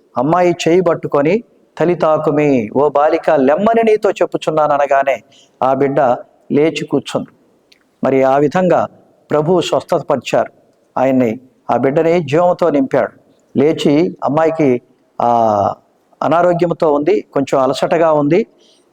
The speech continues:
మరి ఆ పిల్లకి కొంచెం అన్నం పెట్టండి అని ప్రభువు చెప్పాడు.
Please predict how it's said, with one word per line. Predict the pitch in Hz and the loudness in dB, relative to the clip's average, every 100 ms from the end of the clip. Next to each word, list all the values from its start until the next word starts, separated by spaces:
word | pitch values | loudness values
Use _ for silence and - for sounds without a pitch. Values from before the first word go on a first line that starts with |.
| - | -6
మరి | 135 139 123 120 - _ - | 0 2 2 0 -6 _ -4
ఆ | 123 | -2
పిల్లకి | 123 147 165 160 156 | -2 0 0 0 -2
కొంచెం | 156 135 143 | -2 0 0
అన్నం | 120 127 175 | 2 0 0
పెట్టండి | 170 156 165 147 | 0 -2 0 0
అని | 147 | 0
ప్రభువు | 165 147 147 160 | 0 -2 0 0
చెప్పాడు. | 143 - 135 92 | 0 0 -2 -2